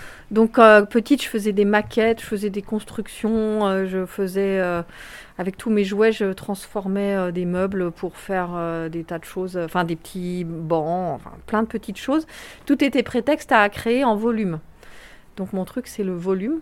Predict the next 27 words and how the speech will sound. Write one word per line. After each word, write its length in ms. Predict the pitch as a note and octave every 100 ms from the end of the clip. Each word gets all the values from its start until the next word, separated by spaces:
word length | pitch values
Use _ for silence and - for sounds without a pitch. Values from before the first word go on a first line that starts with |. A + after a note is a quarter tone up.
| -
Comment 260 | - C4 D4
c'est 160 | - A#3
venu ? 580 | A#3+ A#3+ B3 C#4+ D#4+
Euh, 380 | B3+ G#3+ G#3 G#3 G3+ - - - - - -
c'est, 320 | - - A#3 A3
c'est 340 | - B3 A#3+
assez 280 | A3+ A3+ C#4+
instinctif 680 | C4+ - B3 - C#4 D#4+
en 80 | A#3
fait. 280 | G3+ G#3+ G#3+
J'ai 100 | -
toujours, 460 | G3+ B3+ A3+ B3+ A#3+
euh, 80 | A3
bricolé 640 | G3+ G3+ - G#3+ G#3+ A#3+
avec 340 | G3+ G3 F#3+ G3+
mes 100 | F#3
mains, 460 | F#3 G#3 A#3+ A3
euh, 60 | F#3+
toujours 340 | - G3 A3
fabriqué 480 | - G3+ G3+ G3 A#3+
avec 220 | G#3 F#3+
ce 80 | -
que 100 | -
j'avais 300 | F#3+ F#3 A3
sous 180 | A3 G3+
les 120 | F#3+
mains, 200 | F#3